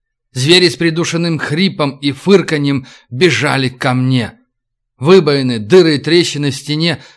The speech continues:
помогли мне быстро забраться наверх. Когда я закинул ноги на крышу, внизу мелькнуло приземистое тело.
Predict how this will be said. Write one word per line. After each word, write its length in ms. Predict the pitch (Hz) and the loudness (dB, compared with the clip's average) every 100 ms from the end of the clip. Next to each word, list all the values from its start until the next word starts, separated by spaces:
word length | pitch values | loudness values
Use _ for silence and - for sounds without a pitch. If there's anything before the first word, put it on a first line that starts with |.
| - | -4
помогли 400 | 135 139 156 160 | -2 0 2 0
мне 200 | 156 147 | 0 0
быстро 420 | 143 160 - 123 | 0 0 -2 -6
забраться 580 | 120 120 139 147 - 127 | -4 -2 -2 -2 -6 -4
наверх. 540 | 127 123 139 101 - _ _ _ _ _ | -2 -2 -2 -4 -8 _ _ _ _ _
Когда 300 | - 135 143 | -6 -2 0
я 60 | 139 | 0
закинул 500 | 127 139 151 143 135 | 0 -4 -4 -2 0
ноги 280 | 143 143 123 | 0 0 -2
на 140 | 117 | -4
крышу, 460 | - 156 - 127 - _ _ | -4 -4 -4 -6 -10 _ _
внизу 320 | 131 165 147 160 | -2 0 0 0
мелькнуло 580 | 151 139 151 180 151 | -2 -2 0 0 0
приземистое 920 | 139 147 139 147 151 135 - 147 139 139 | -2 -4 -2 -2 -2 -4 -6 -4 -4 -6
тело. 540 | - 165 135 104 92 | -6 -2 -2 -4 -10